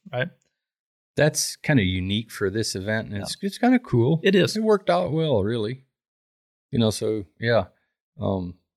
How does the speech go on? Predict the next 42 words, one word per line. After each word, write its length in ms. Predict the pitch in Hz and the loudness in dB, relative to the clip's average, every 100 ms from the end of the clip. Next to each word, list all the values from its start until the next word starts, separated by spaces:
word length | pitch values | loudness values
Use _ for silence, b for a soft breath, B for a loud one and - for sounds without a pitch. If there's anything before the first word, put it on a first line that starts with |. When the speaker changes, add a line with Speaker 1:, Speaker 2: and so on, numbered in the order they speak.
| _ _ | _ _
Speaker 2:
you 80 | 82 | -4
hunt 160 | 101 | -2
against 320 | 95 104 101 98 | 0 -2 -2 -4
your, 240 | 98 92 | -4 -4
in, 280 | 107 101 95 | -6 -4 -6
in 100 | 98 | -4
round 320 | 98 101 104 | -2 0 -2
one 200 | 107 110 | -2 -2
there 140 | 104 101 | -2 -2
on 120 | 101 | -2
Thursday 340 | - 95 107 | -6 -8 -4
night, 220 | 110 113 76 | -2 -2 -2
you 180 | 101 | -8
go 220 | 95 - 87 | -8 0 0
out 100 | 82 | 0
and 80 | |
hunt 220 | - 110 - | -6 -8 -6
against 400 | 90 92 92 - | -6 -6 -6 -8
your 140 | 85 | -6
own 180 | 98 101 | -6 -6
breed 300 | 101 113 107 | -4 -6 -4
only. 320 | 92 78 85 - _ - | -6 -8 -12 -20 _ -8
Speaker 1:
Yep. 180 | - - _ _ _ _ _ - | -8 -8 _ _ _ _ _ -2
Regardless 560 | 117 117 123 123 120 | 0 2 2 0 -2
of 220 | 117 117 185 151 | -2 -6 -10 -6
the 80 | |
dog's 300 | 123 120 120 | -2 -2 -2
age, 380 | 131 127 127 123 | -4 -2 -2 -2
the 120 | 123 | -6
sex, 420 | 117 - 127 123 - | -4 -2 -2 -4 -6
or 220 | - 123 | -2 -2
the 100 | 113 | -2
category 560 | - 123 123 123 123 | -4 -4 -2 -4 -4
of 60 | 117 | -4
title 300 | - 123 123 | -2 -2 -2
that 140 | 123 120 | -4 -6
they've 180 | 123 | -10
achieved, 400 | 117 - 127 123 b b b _ | -4 -4 -4 -6 b b b _
you're 100 | 117 | 0
just 100 | - | 2
gonna, 180 | 127 120 | 0 -2
the, 280 | 123 117 | -6 -10